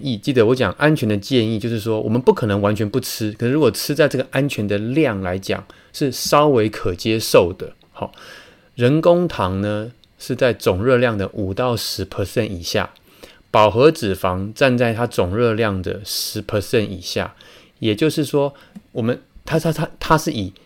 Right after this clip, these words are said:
一天呐，一个成年人摄取两千卡去做像这样的计算，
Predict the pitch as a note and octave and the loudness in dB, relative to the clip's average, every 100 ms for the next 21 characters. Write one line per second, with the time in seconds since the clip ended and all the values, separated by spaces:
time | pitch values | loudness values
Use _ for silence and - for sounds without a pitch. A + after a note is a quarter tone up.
0 | _ - F#3 - D3 C3+ B2+ E2 - B2 | _ -6 -4 2 4 4 2 -4 -6 -2
1 | C3 A#2 - - B2 B2 A#2 A2 F#2+ F#2+ | 0 -2 -4 -2 0 2 2 2 0 2
2 | D3 A#2+ A2 G2+ F2+ F2 - B2 B2+ - | 0 0 -2 -2 -4 -4 -2 -2 -4 -10
3 | - - A2+ A2+ A#2+ G2+ G#2 F#2 E2 G#2+ | -10 -8 -4 -4 -2 -4 -4 -4 -6 -8
4 | F#2+ - | -8 -8